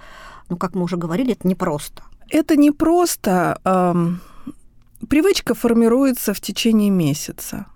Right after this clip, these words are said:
Speaker 2: где-то. Стойкая привычка формируется в течение трех месяцев.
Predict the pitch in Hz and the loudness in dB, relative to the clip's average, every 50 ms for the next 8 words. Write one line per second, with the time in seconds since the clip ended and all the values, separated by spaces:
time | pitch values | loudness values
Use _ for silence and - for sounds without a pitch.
0 | - - - - - - - 165 165 - 160 151 151 - - - - - - - | -20 -20 -20 -20 -16 -10 -10 -8 -4 -4 -4 -4 -6 -8 -20 -20 -20 -20 -20 -20
1 | - - - - - - 247 277 262 - 247 220 220 - 208 190 196 196 202 - | -20 -20 -18 -10 -4 0 0 0 2 0 0 -2 -2 -2 -4 -2 -2 -2 -4 -6
2 | - - - 180 - 190 175 180 180 180 196 208 208 190 - - 180 - - - | -8 -10 -10 -10 -8 -6 -4 -2 -2 -2 -4 -4 -6 -6 -8 -10 -10 -10 -6 -6
3 | 175 175 - 208 202 196 190 190 190 185 175 - - - - - - - 185 185 | -6 -4 -4 -4 -2 -2 0 0 0 -2 -4 -4 -8 -14 -18 -12 -6 -2 0 0
4 | 180 165 156 - - 165 156 147 147 151 - - - - - - - - - - | 0 0 -2 -4 -4 -4 -2 -2 -4 -6 -8 -12 -14 -14 -14 -14 -16 -16 -16 -18